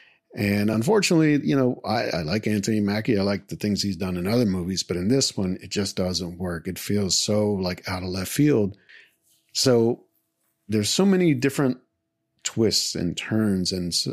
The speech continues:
the characters are all kind of maneuvering around each other to get the leg up on each other. And, you know, by the end, I think, you know, the end is ultimately that one character kind of wins out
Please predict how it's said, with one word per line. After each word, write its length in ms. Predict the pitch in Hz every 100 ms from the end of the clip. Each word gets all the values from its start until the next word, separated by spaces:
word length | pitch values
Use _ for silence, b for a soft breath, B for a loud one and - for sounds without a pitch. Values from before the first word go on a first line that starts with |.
| -
the 240 | 120 104
characters 500 | 95 120 120 117 104
are 80 | 104
all 160 | 110 113
kind 220 | - 120
of 40 |
maneuvering 680 | 107 110 117 127 117 117 107
around 480 | 85 90 98 110 104
each 240 | 87 -
other 420 | 95 92 92 92 - b b b b _
to 100 | -
get 240 | 92 113 -
the 60 |
leg 320 | 92 107 110
up 180 | 107 98
on 160 | 98 92
each 200 | 87 -
other. 400 | 90 90 92 - b b b b -
And, 540 | 127 110 110 110 110 _ _ _ _
you 140 | - 135
know, 60 |
by 180 | 113 127
the 260 | 131 127 -
end, 480 | 147 147 113 101 101 b b b b b -
I 60 | 107
think, 320 | 151 147 147 _ _ _ _ _ _ _ _ _ _ _
you 160 | - 127
know, 80 | - - 87 117
the 300 | 131 127 -
end 260 | 156 180
is 220 | 156 131 131
ultimately 640 | 127 127 123 127 120 120
that 640 | 104 104 120 110 104 - _ 104
one 460 | 98 90 110 127
character 380 | 120 127 110 120
kind 220 | - 110
of 140 | 101 101
wins 440 | 107 98 117 113 104
out 340 | 95 71